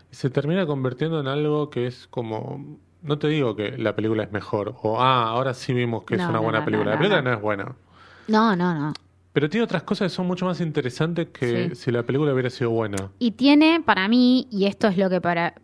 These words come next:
Speaker 2: me parece que encuentra la película en un comienzo, este sentido de que podés divertirte con un grupo de personas mirándola. Esa cosa
Speaker 1: Claro.
Speaker 2: de generar comunión, eh, de, de fascinación entre personas,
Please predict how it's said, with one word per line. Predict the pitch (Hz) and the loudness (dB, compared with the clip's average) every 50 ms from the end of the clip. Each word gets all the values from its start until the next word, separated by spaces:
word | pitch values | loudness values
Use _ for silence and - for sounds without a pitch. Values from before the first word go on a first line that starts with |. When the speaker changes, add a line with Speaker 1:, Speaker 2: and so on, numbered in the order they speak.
| _ - | _ -6
Speaker 2:
me | 185 175 170 | -4 -4 -2
parece | 175 175 190 180 208 196 | -2 -2 -2 -2 -4 -2
que | 185 | -2
encuentra | 190 185 180 - 220 220 226 220 220 208 | -2 -2 2 4 4 4 4 4 2 2
la | 196 185 | 2 2
película | 190 190 196 190 208 202 | 2 0 2 2 2 2
en | 196 202 | 4 2
un | 202 202 | 2 2
comienzo, | 214 220 233 247 254 269 262 269 | 2 4 4 4 4 6 6 4
este | 220 208 - - 214 | 2 2 2 -2 0
sentido | - 220 202 190 - - 226 226 233 226 | 0 0 -2 0 0 2 4 6 6 6
de | 208 190 180 | 4 4 2
que | 175 - 185 180 180 - - - - _ _ _ _ _ - - 185 - | 2 0 0 0 -2 -4 -6 -14 -20 _ _ _ _ _ -20 -20 -12 -2
podés | - 196 190 196 220 220 | 2 2 4 4 4 4
divertirte | 233 240 220 208 190 185 - 226 220 226 233 220 | 4 4 4 2 0 0 0 0 0 0 0 0
con | - 185 190 | 0 0 0
un | 190 202 | 0 0
grupo | 196 202 190 202 202 | 0 0 2 2 2
de | 190 | 2
personas | 190 185 180 175 - 202 202 190 175 | 2 2 0 2 0 0 0 0 0
mirándola. | 185 180 180 175 180 180 175 170 160 151 - - - - - - - - | 0 0 0 0 2 2 2 2 2 0 0 -6 -20 -20 -20 -20 -12 -4
Esa | - 226 - 262 247 | -2 2 4 4 4
cosa | - 254 262 233 262 - | 4 4 6 8 8 8
Speaker 1:
Claro. | - 240 - | 8 6 6
Speaker 2:
de | 190 185 190 | 6 4 2
generar | 196 196 202 202 196 202 202 220 226 247 254 - - | 2 0 -2 0 0 2 4 4 4 4 2 0 2
comunión, | - 247 233 226 226 226 233 240 247 262 269 262 269 262 254 254 254 247 247 - - - - - - - - - - | 2 4 4 6 6 6 8 8 10 10 10 10 8 8 8 6 6 4 4 0 -4 -20 -20 -20 -20 -20 -20 -12 -2
eh, | - 202 196 196 185 180 180 175 175 175 170 160 - - _ - | 0 2 4 4 4 2 2 2 2 2 0 -2 -4 -8 _ -10
de, | - 180 196 190 180 156 156 | 0 2 4 4 4 4 4
de | 175 170 170 | 2 0 0
fascinación | - - 202 185 - - - 226 220 214 220 214 - - 339 392 403 285 233 208 185 - - | 2 2 2 2 2 0 2 4 4 4 2 2 0 2 6 6 8 8 6 4 0 -2 -2
entre | - 196 190 190 180 170 - 175 170 170 | -2 0 0 0 0 0 0 0 0 0
personas, | - 180 180 185 - - 277 262 240 220 208 208 226 247 285 - - - - - | 0 0 0 0 4 6 6 6 8 6 6 6 6 4 2 0 -2 -16 -18 -20